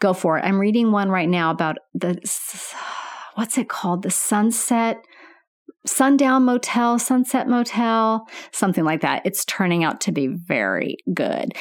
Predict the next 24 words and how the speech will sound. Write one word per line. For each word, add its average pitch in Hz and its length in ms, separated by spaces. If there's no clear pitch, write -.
So 180 360
anyway, 160 400
and 185 160
then 185 100
there's 185 160
another 190 340
one 208 180
called, 170 640
um, 156 360
it's 180 160
about 180 180
a 170 60
nurse 165 680
um, 170 560
The 190 120
Good 185 260
Nurse. 160 420
And 180 160
it's 165 240
a - 180
true 311 340
story, 339 420
you 302 80
guys, 214 440